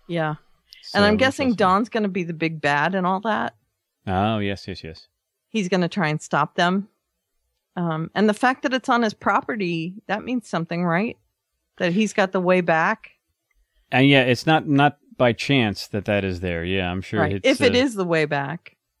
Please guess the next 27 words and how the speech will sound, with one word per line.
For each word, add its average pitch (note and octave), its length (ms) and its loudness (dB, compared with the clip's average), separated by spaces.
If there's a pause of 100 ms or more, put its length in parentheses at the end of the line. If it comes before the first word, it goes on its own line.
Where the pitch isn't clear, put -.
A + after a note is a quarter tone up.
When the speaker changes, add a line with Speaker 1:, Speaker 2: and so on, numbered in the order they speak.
(960)
Speaker 1:
I F3+ 60 -4
mean, F3+ 180 0
it - 60 -4
might F3 200 0
just F3+ 200 -8
be F3 120 -4
something D#3+ 680 -2
to F3 140 -4
turn E3+ 380 0
off D#3+ 340 -2
the D#3+ 60 -6
dome. D#3+ 400 0
Who E3+ 160 2
knows? D#3+ 420 -2
Speaker 2:
Ah. G#2+ 340 -4 (2250)
Alrighty. F#3 580 2
Well, D3+ 320 -6
let's A3+ 400 -8
move F3 160 -2
on E3+ 240 0
to C3 220 -4
our A2+ 380 0
B A2+ 360 0
story G2+ 360 2
here G2+ 240 2
with A2 180 0 (640)
Sheriff - 760 2